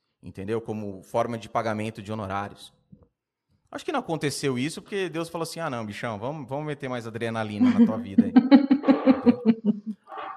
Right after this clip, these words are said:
Speaker 1: Então, assim, é, é, toda essa bagagem, ela é fundamental, porque eu acredito que, assim, meu, você vai chegar no momento que você vai falar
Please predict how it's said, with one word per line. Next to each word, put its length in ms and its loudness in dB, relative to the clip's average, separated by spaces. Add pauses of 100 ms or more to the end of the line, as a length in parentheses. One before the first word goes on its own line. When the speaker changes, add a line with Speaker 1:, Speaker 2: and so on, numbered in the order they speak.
(160)
Speaker 1:
Então, 200 -4
assim, 420 -2 (300)
é, 380 2 (680)
é, 60 -20
toda 280 -4
essa 200 0
bagagem, 760 -2 (140)
ela 180 2
é 60 0
fundamental, 1160 -4 (300)
porque 220 -6
eu 80 4
acredito 480 -4
que, 100 -2
assim, 340 0
meu, 220 -2
você 140 -8
vai 140 -6
chegar 320 -4
no 80 -4
momento 440 -4
que 80 -14
você 120 -12
vai 260 -2
falar 520 -2